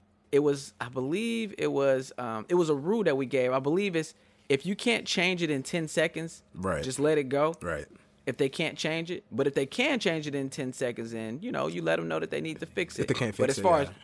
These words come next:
Speaker 1: yeah, if, as far as joking someone's appearance, joking about somebody's size or their speech pattern or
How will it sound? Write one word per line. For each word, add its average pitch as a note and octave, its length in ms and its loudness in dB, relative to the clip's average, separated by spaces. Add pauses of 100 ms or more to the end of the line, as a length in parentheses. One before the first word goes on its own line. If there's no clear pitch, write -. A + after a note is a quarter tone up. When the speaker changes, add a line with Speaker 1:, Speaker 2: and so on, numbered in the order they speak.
Speaker 1:
yeah, E3+ 280 6
if, C#3+ 80 0
as C#3+ 140 0
far F#3+ 180 6
as D#3+ 120 2
joking E3 440 2
someone's F3+ 360 -2
appearance, F#3 520 -2
joking E3+ 320 2
about D#3+ 260 2
somebody's A#2+ 400 -4
size D#3+ 560 4
or A#2 40 -4
their G2 120 -6
speech - 440 -8
pattern E3 560 2 (240)
or - 100 -2